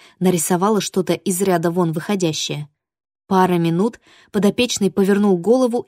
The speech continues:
и кивнул, давая понять, что сможет выполнить задание. "Отлично!" сказал Аид, заставляя меня вздрогнуть.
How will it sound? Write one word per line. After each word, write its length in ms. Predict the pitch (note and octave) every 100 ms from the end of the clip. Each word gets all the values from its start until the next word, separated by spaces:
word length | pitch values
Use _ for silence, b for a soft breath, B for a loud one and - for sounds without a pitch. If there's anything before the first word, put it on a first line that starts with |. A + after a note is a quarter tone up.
| -
и 120 | A#3+
кивнул, 600 | G#3 E3+ F3+ G3+ C4+ D4 b b
давая 440 | F#3+ A3+ A#3 A3 F3+
понять, 400 | F3 F3 G#3+ C4
что 180 | -
сможет 500 | A3 - F#3+ A3+ B3
выполнить 500 | F3+ G#3 A3 G#3+ G#3+
задание. 560 | G3+ A3 G3+ D#3 C#3 D3 _ _ _ _ _ _ B B B B B
"Отлично!" 920 | - G3+ - G#3 A3+ - - E3 D#3+ - _ _ _ -
сказал 540 | - F#3+ E3 F3 E3+
Аид, 360 | - D#3 G3+ A3
заставляя 500 | F#3+ - F3+ F3+ F3+
меня 220 | F3 F3+
вздрогнуть. 640 | F3 F3+ F#3+ D3+ D3 C#3+